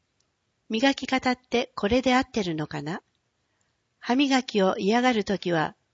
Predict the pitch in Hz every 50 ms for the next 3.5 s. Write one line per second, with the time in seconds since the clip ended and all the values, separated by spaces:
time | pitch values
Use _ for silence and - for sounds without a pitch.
0 | _ - 190 233 262 294 277 - - 240 202 196 190 185 - 277 214 208 208 185
1 | 175 160 - 160 156 156 175 202 - _ _ _ _ _ _ _ _ _ _ _
2 | _ _ _ _ _ _ _ _ _ _ _ _ _ _ _ _ _ _ _ _
3 | _ 240 240 247 - 208 190 190 - -